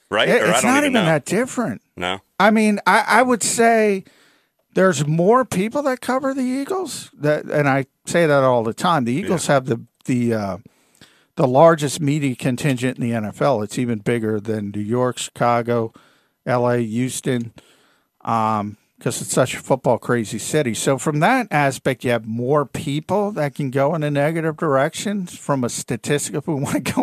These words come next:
Speaker 2: in an analytical
Speaker 1: <laughs>
Speaker 2: standpoint. But ugly is ugly, no matter
Speaker 1: Yeah.
Speaker 2: where you are in the N F L.
Speaker 1: Yeah.
Speaker 2: And even in the Midwest, if he doesn't, uh, if he doesn't perform, he's,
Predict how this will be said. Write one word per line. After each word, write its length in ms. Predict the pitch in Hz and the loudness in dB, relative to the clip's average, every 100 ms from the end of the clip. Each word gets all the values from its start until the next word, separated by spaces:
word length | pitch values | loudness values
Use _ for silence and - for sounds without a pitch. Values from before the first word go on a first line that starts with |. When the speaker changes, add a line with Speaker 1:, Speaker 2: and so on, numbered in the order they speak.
| - | 0
Speaker 2:
in 40 | 185 | 0
an 140 | 147 | 0
analytical 540 | - 156 135 151 - 320 | 0 2 2 2 0 -4
Speaker 1:
<laughs> 0 | |
Speaker 2:
standpoint. 520 | - 185 185 190 202 - - - - _ | -2 -2 -2 -2 -4 -8 -20 -20 -20 _
But 160 | 247 - | 2 4
ugly 380 | 156 254 247 220 | 2 2 0 -2
is 160 | 135 | 0
ugly, 460 | 135 202 170 117 - | 0 -2 -4 -10 -10
no 120 | - 127 | -8 -2
matter 180 | 135 135 | 0 0
Speaker 1:
Yeah. 40 | |
Speaker 2:
where 200 | 113 147 | 0 0
you 120 | 180 127 | 0 2
are 180 | 143 160 | 2 2
in 60 | |
the 160 | 101 95 | -2 -8
N 100 | 95 | -8
F 180 | 92 - | -10 -8
L. 180 | 92 - _ _ - | -8 -10 _ _ -18
Speaker 1:
Yeah. 120 | 98 - | -16 -12
Speaker 2:
And 440 | - 139 139 135 135 | -4 0 0 -2 -4
even 320 | 151 170 185 | -2 -2 0
in 120 | 196 190 | -2 -2
the 60 | |
Midwest, 720 | 160 170 180 151 160 165 - | -2 -2 -2 0 2 0 -2
if 140 | - - | -10 -4
he 120 | 143 | 0
doesn't, 480 | 147 147 156 139 - _ | 0 0 -2 -6 -8 _
uh, 360 | 131 117 113 117 - | -4 -2 -2 -6 -8
if 140 | 127 | -6
he 100 | 151 | -2
doesn't 260 | 156 160 143 | 0 -2 -4
perform, 560 | 139 - 143 160 135 | -6 -6 -4 -2 -2
he's, 240 | 113 127 | -4 -8